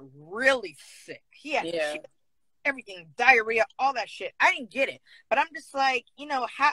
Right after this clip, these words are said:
Speaker 1: how is something like this supposed to make you feel the total opposite? You know what I mean? Like, if you have covid, you're supposed to feel like that. But when you get the shot, you're not supposed to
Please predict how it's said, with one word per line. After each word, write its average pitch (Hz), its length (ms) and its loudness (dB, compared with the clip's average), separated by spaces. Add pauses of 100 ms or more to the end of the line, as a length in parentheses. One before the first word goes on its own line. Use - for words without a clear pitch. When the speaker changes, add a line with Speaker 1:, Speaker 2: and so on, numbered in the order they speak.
(120)
Speaker 1:
how 339 220 0
is 349 80 -10
something 294 320 -10
like 233 220 0 (100)
this 208 420 -2 (280)
supposed 240 420 -4
to 202 80 -4
make 226 240 2
you 214 160 -12 (220)
feel 220 240 8
the 180 120 -2
total 196 380 4
opposite? 156 640 -4 (160)
You 196 120 -4
know 226 80 10
what 214 100 8
I 214 40 0
mean? 214 360 0 (680)
Like, 214 340 10
if - 160 -18
you 220 200 -10
have 254 240 4 (120)
covid, 165 440 -4
you're 190 100 -6
supposed - 600 -8
to 156 60 -10
feel 131 520 -2 (1000)
like 151 360 4
that. 135 260 -4 (520)
But 185 220 6
when 202 120 -10
you 226 60 -8
get 220 180 -10
the 180 60 -8
shot, - 420 -4
you're 185 140 -2
not 247 220 -8
supposed - 760 -6 (200)
to - 140 -10